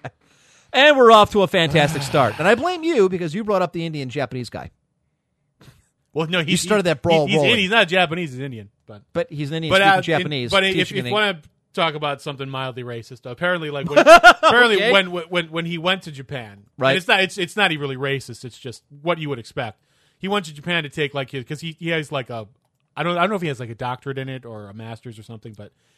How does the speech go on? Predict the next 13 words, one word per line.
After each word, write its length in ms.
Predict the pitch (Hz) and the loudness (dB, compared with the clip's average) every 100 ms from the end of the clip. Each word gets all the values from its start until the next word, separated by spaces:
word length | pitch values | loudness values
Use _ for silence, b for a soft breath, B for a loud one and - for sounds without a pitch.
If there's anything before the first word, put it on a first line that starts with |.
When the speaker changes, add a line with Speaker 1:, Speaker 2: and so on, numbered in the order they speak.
| _ _ _ | _ _ _
Speaker 2:
he, 140 | 160 143 | -12 -8
he 140 | 160 | -6
went 220 | 180 196 165 | -2 0 0
there 100 | 151 | -2
many 220 | 165 143 | -2 -4
times, 340 | 170 160 139 | -4 -4 -4
obviously, 460 | 131 123 120 - 120 | -6 -8 -12 -14 -14
to 100 | 117 | -14
learn 180 | 117 110 | -16 -14
language. 320 | 123 131 110 | -12 -12 -14
But 100 | 120 | -14
he, 160 | 147 143 _ _ _ _ _ | -14 -14 _ _ _ _ _
he, 260 | 127 165 | -10 -10